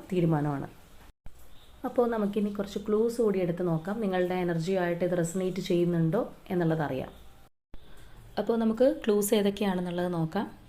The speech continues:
അപ്പോൾ ഇന്ന് നമ്മളിവിടെ നക്ഷത്രം കൂടി ക്ലൂസിൽ ഉൾപ്പെടുത്തിയിട്ടുണ്ട്. കാരണം പലർക്കും ആ ഒരു സോഡിയാക് സൈൻ ഇംഗ്ലീഷിൽ വരുന്നതുകൊണ്ട് തന്നെ അറിയില്ല എന്ന് പറയുന്ന ഒരുപാട് ആളുകളുണ്ട്. അപ്പോൾ അവർക്കും കൂടി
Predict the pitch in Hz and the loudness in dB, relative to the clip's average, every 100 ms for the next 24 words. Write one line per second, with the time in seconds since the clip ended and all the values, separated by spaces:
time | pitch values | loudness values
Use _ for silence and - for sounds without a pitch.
0 | - - - - - 269 262 262 277 247 | -20 -20 -20 -8 2 4 4 4 4 2
1 | 226 220 220 214 202 - 214 220 202 208 | 2 2 0 -2 -4 -4 -2 -2 0 2
2 | 208 240 214 202 190 196 185 190 170 180 | 2 2 2 2 2 2 2 0 0 0
3 | 170 160 160 180 185 196 196 190 196 202 | 0 -2 0 -2 -2 0 0 0 0 0
4 | 202 190 196 202 202 190 190 208 202 - | 2 2 4 4 4 2 4 2 0 -2
5 | 202 208 233 202 185 185 190 208 185 180 | 0 0 0 0 2 2 0 2 2 2
6 | 185 185 185 185 175 185 202 202 202 196 | 0 0 0 0 0 2 4 4 6 4
7 | 170 170 175 170 175 175 165 165 165 156 | 2 0 0 0 0 2 2 2 2 2
8 | 240 - - - - - - 226 208 208 | 0 -4 -18 -20 -20 -18 2 4 6 4
9 | 226 226 | 4 4